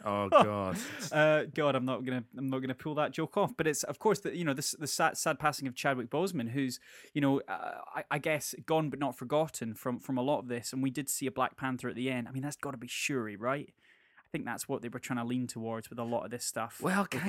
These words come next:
Speaker 1: of,
Speaker 2: Letitia
Speaker 1: yeah,
Speaker 2: Wright.
Speaker 1: but do you know, but do you know what really struck me with this trailer? And again, we don't really know that much information about this. We've
Speaker 2: Mm.
Speaker 1: heard a lot of stuff to do with, um, uh, you know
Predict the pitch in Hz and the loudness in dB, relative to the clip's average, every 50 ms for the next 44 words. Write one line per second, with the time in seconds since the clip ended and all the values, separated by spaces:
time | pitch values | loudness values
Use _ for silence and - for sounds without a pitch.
0 | 220 220 214 208 190 180 - 220 233 247 - 240 214 202 - - - _ _ - | 2 4 4 4 4 4 4 4 4 4 4 4 2 2 2 0 -8 _ _ -20
1 | _ - 175 - 196 220 226 214 196 - 165 165 175 180 170 - _ _ _ _ | _ -10 -6 -2 0 2 4 2 2 0 -2 0 2 2 2 2 _ _ _ _
2 | _ _ _ _ _ _ _ - - - - - - - 143 - 190 202 220 220 | _ _ _ _ _ _ _ -16 -16 -16 -16 -18 -20 -16 -8 -2 0 2 4 4
3 | 214 180 185 190 190 180 - - - - 175 147 - - 160 156 156 143 131 117 | 4 4 4 4 4 4 2 -2 2 2 2 2 2 0 -4 -4 -2 0 -2 0
4 | 104 120 113 - - - - 135 123 120 113 101 85 85 - - 120 143 156 165 | 0 0 -2 -2 -2 -2 2 2 4 4 4 4 2 0 -2 -2 -2 -2 -2 0
5 | 165 180 196 240 247 208 151 139 151 139 135 127 120 117 110 104 107 104 104 101 | -2 -2 -2 -2 -2 -2 0 0 2 2 2 2 2 2 2 2 2 2 0 -2
6 | 98 - 104 95 - 98 101 98 98 95 - 98 90 87 85 82 - 85 - - | -4 -4 -6 -6 -6 -4 -4 -4 -2 -4 -4 -6 -4 -4 -4 -4 -4 -8 -6 -4
7 | 110 107 104 - 127 123 120 123 117 117 113 113 110 110 104 101 90 95 - - | -4 -4 -4 0 2 2 2 2 0 0 0 0 2 2 2 2 2 -2 -6 -8
8 | - - - - - 104 98 95 90 - - - - 107 92 - 98 95 95 95 | -8 -8 -8 -2 0 0 0 0 -2 -4 -14 -12 -12 -8 -4 -4 -2 -2 -2 -2
9 | 95 95 92 92 92 90 87 90 - - - _ - 90 87 87 87 87 87 85 | -2 -2 -2 -2 -2 -4 -6 -8 -12 -18 -18 _ -12 -10 -8 -8 -6 -6 -6 -6
10 | 85 87 87 87 87 101 _ _ _ - - _ _ - - - - _ _ _ | -6 -8 -8 -10 -12 -14 _ _ _ -20 -20 _ _ -20 -20 -20 -20 _ _ _
11 | _ _ _ - - - - - - - - - - - 67 92 85 85 87 85 | _ _ _ -14 -12 -12 -10 -10 -10 -10 -10 -12 -14 -14 -12 -12 -8 -8 -6 -6
12 | 85 80 78 | -6 -6 -8